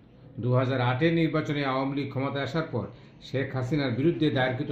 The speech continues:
সব মামলা প্রত্যাহার করা হয়। হিউম্যান রাইটস ওয়াচের এশিয়া বিষয়ক পরিচালক ব্রাড অ্যাডামস এর পর্যবেক্ষণ হচ্ছে, নির্বাচনী অনিয়মের এন্তার অভিযোগ সত্য কর্তৃপক্ষ তা আমলে নেয়নি, বরং উল্টো নির্বাচনে জালিয়াতি রিপোর্টিংয়ের জন্য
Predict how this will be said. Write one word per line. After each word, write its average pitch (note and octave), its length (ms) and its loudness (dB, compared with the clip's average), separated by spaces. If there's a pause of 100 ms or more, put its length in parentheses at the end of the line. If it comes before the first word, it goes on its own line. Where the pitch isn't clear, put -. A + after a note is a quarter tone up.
(120)
সব D3+ 140 -2
মামলা B2+ 320 0
প্রত্যাহার B2+ 420 -4
করা G#2+ 140 -4
হয়। E2 240 -10 (420)
হিউম্যান C3 280 0
রাইটস D3 240 2
ওয়াচের D3 440 -2
এশিয়া B2+ 260 0
বিষয়ক D3 320 -2 (100)
পরিচালক B2+ 440 0
ব্রাড B2 220 2
অ্যাডামস A#2+ 420 0 (360)
এর A#2+ 140 -2
পর্যবেক্ষণ D#3+ 540 0
হচ্ছে, B2 440 -2 (240)
নির্বাচনী D3 500 0
অনিয়মের E3+ 540 2
এন্তার D#3 360 0
অভিযোগ D3 320 -2
সত্য B2+ 360 -6
কর্তৃপক্ষ C3 520 -4
তা B2 140 -2
আমলে A#2 380 2
নেয়নি, A2 400 0 (300)
বরং B2 260 2
উল্টো C#3+ 240 0
নির্বাচনে C3+ 540 -2
জালিয়াতি C3+ 440 0
রিপোর্টিংয়ের E3 640 0
জন্য A#2+ 340 0